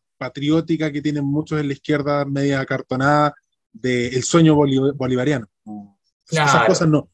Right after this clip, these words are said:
Speaker 1: no tienen cabida, no, son absolutamente contrarias, tanto o más contrarias como la plurinacionalidad, que en algún
Speaker 2: Exacto.
Speaker 1: punto tienen tangencia entre sí.
Speaker 2: Exacto. Bueno, en todo caso, yo me quisiera despedir, eh, primero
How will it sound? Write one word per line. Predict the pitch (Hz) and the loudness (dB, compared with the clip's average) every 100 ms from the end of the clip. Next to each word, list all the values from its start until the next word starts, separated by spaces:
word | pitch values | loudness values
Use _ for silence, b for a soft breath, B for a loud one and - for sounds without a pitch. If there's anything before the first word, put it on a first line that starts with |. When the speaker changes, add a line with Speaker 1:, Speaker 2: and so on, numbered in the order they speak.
| - | -2
Speaker 1:
no | 156 180 | 0 2
tienen | 254 233 156 | 2 2 2
cabida, | 139 135 127 110 - _ | 0 -2 -2 -4 -10 _
no, | 117 120 113 _ - | -6 -4 -6 _ -6
son | - 208 | 0 2
absolutamente | 185 165 165 190 202 - 170 - _ _ _ | 4 4 4 4 2 4 2 2 _ _ _
contrarias, | - 170 165 220 233 226 | 0 0 4 4 2 2
tanto | 247 247 220 | 0 2 2
o | |
más | 214 233 | 2 -2
contrarias | - 202 208 226 202 | -2 -2 -2 -2 -4
como | 190 185 | -2 -2
la | 170 | -2
plurinacionalidad, | 175 165 160 - 147 135 110 - _ _ _ _ _ _ | -2 0 -2 -2 -4 -4 -6 -10 _ _ _ _ _ _
que | 143 | -2
en | |
algún | 147 147 | 0 2
Speaker 2:
Exacto. | 165 196 | 0 0
Speaker 1:
punto | 180 165 | -4 -6
tienen | - 160 151 135 _ _ _ _ _ | -2 0 0 -4 _ _ _ _ _
tangencia | - 127 - 139 107 - _ - | -14 -8 -6 -6 -8 -20 _ -18
entre | 110 107 | -12 -12
sí. | 101 90 _ - | -12 -16 _ -20
Speaker 2:
Exacto. | - 127 117 - - _ _ _ - B B B | -14 -12 -12 -14 -18 _ _ _ -20 B B B
Bueno, | 165 170 139 | 2 2 2
en | 143 139 | 4 6
todo | 170 | 6
caso, | 175 175 - | 4 2 0
yo | 175 | 0
me | 175 | 2
quisiera | 160 175 185 | 0 2 2
despedir, | 185 156 135 170 262 - _ _ - | 2 2 4 2 0 -8 _ _ -2
eh, | 139 139 | 2 2
primero | 139 139 160 175 196 220 | 2 0 2 2 0 -2